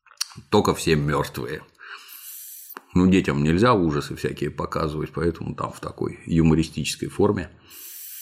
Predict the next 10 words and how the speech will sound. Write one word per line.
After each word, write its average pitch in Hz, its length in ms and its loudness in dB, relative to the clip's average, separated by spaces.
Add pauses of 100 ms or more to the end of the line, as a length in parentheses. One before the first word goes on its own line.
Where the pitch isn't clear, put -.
(1200)
Ну 90 160 6
и 139 60 8
мальчик 110 400 4
отправляется 80 800 0 (180)
в - 60 -18
страну 80 320 2
мёртвых, 92 400 2
чтобы 76 240 -2
найти 71 280 0
своего 73 680 0